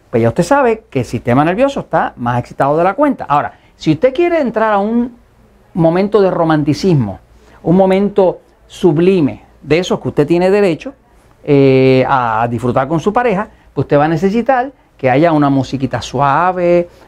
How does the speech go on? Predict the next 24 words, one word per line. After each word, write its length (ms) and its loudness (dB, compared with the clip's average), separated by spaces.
eh, 200 0
unas 300 2
velitas, 920 -2
unos 320 2
aceites 360 0
aromáticos, 880 0
una 200 0
cosa 240 -2
bonita, 560 -2
¿verdad?, 260 -8
que 140 0
tranquilice 1120 0
el 80 -2
cuerpo 420 -2
para 220 -2
que 80 -8
se 120 -4
active 560 0
la 200 0
parte 300 -2
pasiva 480 0
del 120 0
cuerpo, 360 -2
porque 360 -2